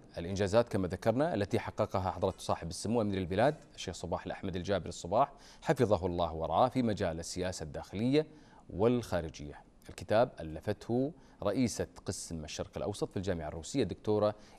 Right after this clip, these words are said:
يلينا ميلوكوميان، التي وصفت سمو الأمير بأنه قائد سياسي محنك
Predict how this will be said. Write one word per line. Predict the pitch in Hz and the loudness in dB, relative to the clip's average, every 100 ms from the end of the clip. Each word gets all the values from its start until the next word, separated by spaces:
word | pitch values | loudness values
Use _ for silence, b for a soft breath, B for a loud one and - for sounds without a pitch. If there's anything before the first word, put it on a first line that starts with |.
| - | -10
يلينا | 87 80 123 127 110 110 - - | -6 0 2 4 2 0 -4 -12
ميلوكوميان، | 87 101 104 95 - 95 110 85 69 - - | -6 -2 0 -2 -2 -2 0 -2 -6 -16 -10
التي | 92 - 85 | -8 -6 -6
وصفت | 92 - - 82 | -4 -4 -6 -6
سمو | - 90 | -6 -6
الأمير | 71 73 113 160 - B B | -6 -2 2 2 0 B B
بأنه | - 98 92 - | -2 0 -2 0
قائد | 104 101 95 117 | 2 2 2 -2
سياسي | 127 95 87 - 92 82 | -2 -2 -4 -4 -4 -4
محنك | 78 - 135 156 - | -6 -2 0 0 -4